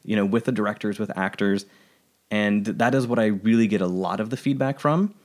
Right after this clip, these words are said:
is when I do those types of episodes where I'm interviewing filmmakers, interviewing directors and producers,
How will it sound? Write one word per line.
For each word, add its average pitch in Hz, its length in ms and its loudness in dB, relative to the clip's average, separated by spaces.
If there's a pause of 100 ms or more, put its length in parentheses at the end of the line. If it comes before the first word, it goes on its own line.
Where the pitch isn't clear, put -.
(240)
is 120 120 -4
when 120 80 4
I 110 40 4
do 104 180 2
those 104 380 0
types - 340 -6
of 87 100 -6
episodes 69 520 -8 (340)
where 107 100 0
I'm 98 120 0
interviewing 104 800 2 (520)
filmmakers, 98 580 2
interviewing 110 480 0
directors 95 580 -2
and 90 160 -6
producers, 98 720 0